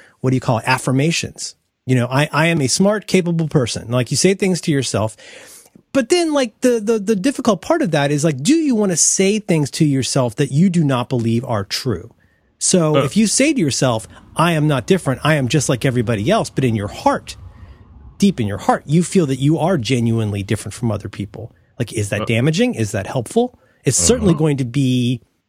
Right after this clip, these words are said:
Speaker 1: there's gonna be a lot of friction to
Speaker 2: Uh-huh.
Speaker 1: how you process that, correct?
Speaker 2: Yes, friction.
Speaker 1: Mm-hmm. I don't know if it's
Speaker 2: Yes,
Speaker 1: good,
Speaker 2: there will
Speaker 1: good
Speaker 2: be
Speaker 1: friction,
Speaker 2: friction.
Speaker 1: bad friction, but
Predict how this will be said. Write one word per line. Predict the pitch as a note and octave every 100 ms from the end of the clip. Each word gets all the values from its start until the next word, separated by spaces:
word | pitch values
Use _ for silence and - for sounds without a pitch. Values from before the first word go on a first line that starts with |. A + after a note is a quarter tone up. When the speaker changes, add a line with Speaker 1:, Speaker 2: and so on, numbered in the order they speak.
| - - -
Speaker 1:
there's | A#2
gonna | D#3
be |
a | D3+ B2
lot |
of | -
friction | - B3 - F#2+ G2+ _ _ -
to | E3 C#3 C3+
Speaker 2:
Uh-huh. | C3 -
Speaker 1:
how | F#3+ C3+
you | A#2+
process | D#3 B2 F#2+ -
that, | -
correct? | - B2+ - - _ _ -
Speaker 2:
Yes, | C3 G2 -
friction. | - E3+ - - D2 - _ _ _ _ _
Speaker 1:
Mm-hmm. | D3 C#3 A3 - _ _ E3+
I |
don't | G#3+
know |
if | E3
it's |
Speaker 2:
Yes, | A2+
Speaker 1:
good, | F#3+
Speaker 2:
there | A#2
will |
Speaker 1:
good | A#2
Speaker 2:
be | -
Speaker 1:
friction, | G#3 F3
Speaker 2:
friction. | C#3+ A3+
Speaker 1:
bad | D4+
friction, | F3+ - D#3+
but | E3